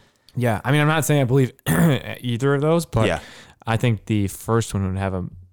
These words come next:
Speaker 1: little better chance of
Speaker 2: About the three
Speaker 1: of
Speaker 2: dudes?
Speaker 1: someone be-, I mean, if, no, no,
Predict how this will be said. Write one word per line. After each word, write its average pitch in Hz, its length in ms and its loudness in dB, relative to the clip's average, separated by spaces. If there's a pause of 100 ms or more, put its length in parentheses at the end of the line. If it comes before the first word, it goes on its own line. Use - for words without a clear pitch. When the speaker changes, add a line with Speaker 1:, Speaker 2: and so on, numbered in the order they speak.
(120)
Speaker 1:
little 104 160 -8
better 101 300 -2
chance 98 400 -4
of - 80 -10
Speaker 2:
About 117 180 2
the 110 60 0
three 110 160 0
Speaker 1:
of 90 60 0
Speaker 2:
dudes? 95 180 2
Speaker 1:
someone 127 200 4
be-, 113 160 -4
I 127 40 -2
mean, 143 220 2
if, 135 140 2
no, 139 160 4
no, 107 240 2